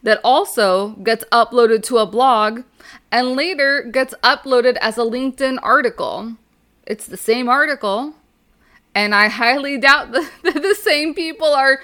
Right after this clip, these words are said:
going to each of those three places to figure out what's going on in my world.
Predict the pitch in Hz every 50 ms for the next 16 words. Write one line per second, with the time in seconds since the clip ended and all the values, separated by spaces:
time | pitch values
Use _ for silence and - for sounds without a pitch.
0 | - - - - - - 226 294 311 330 330 - - 370 294 - - 294 302 330
1 | 320 320 - 320 277 240 285 285 285 302 294 - - 277 277 277 269 262 - 415
2 | 302 294 285 302 359 392 381 294 254 233 233 226 240 262 262 - 285 262 240 -
3 | - 285 277 262 262 269 269 254 247 - - 226 240 226 - - - 240 240 233
4 | 226 226 220 220 220 220 214 208 202 214 220 240 269 294 302 254 220 196 190 190
5 | 196 202 208 233